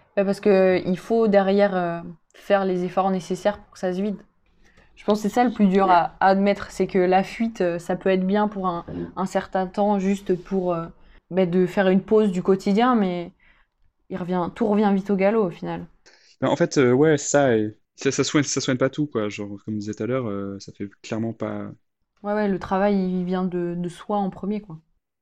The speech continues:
Speaker 2: d'une, d'une com, euh, de com, quoi. Enfin, moi, je dirais que la... je dirais que, ouais, je dirais que tout, tout ça, euh, c'est le, le, le remède, c'est la com, quoi.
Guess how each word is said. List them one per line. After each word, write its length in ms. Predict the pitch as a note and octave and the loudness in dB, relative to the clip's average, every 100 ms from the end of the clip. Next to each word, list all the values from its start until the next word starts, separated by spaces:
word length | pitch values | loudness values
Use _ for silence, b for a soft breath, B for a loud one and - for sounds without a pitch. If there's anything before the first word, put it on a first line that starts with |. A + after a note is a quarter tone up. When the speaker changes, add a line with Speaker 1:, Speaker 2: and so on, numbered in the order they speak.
| _ _ _ _ G#2+ | _ _ _ _ -12
Speaker 2:
d'une, 260 | G2+ G2 | -6 -6
d'une 180 | G2 G2+ | -6 -8
com, 260 | - A2+ G#2+ | -4 -2 0
euh, 200 | G2 G2 - _ _ _ _ _ | -4 -8 -14 _ _ _ _ _
de 120 | A#2 A2 | -12 -4
com, 280 | A#2 A2+ A2+ | -2 -2 -4
quoi. 140 | A2+ D3+ | -14 -16
Enfin, 140 | C3 B2 | -8 -6
moi, 80 | |
je 60 | B2 | -6
dirais 140 | A2 | -8
que 60 | A2+ | -6
la... 120 | - - _ _ _ | -8 -10 _ _ _
je 60 | - | -4
dirais 160 | B2 | -4
que, 120 | - A2 | -2 -4
ouais, 220 | G#2+ A2 | -2 -4
je 100 | A2 | -4
dirais 140 | C3+ | -6
que 40 | - | -6
tout, 120 | A2+ | -16
tout 300 | A#2 - - | -16 -16 -6
ça, 180 | B2+ B2+ | -4 -2
euh, 180 | A2 | -2
c'est 160 | - - | -4 -8
le, 160 | G#2+ G#2+ | -6 -4
le, 340 | G#2 G2+ G2+ _ B B B _ _ _ _ - | -4 -6 -10 _ B B B _ _ _ _ -2
le 100 | B2 | 2
remède, 260 | A#2 B2 | 2 2
c'est 160 | - A2+ | -2 -6
la 80 | G#2+ | -6
com, 360 | - A2+ A2 | -4 -4 -4
quoi. 140 | - | -8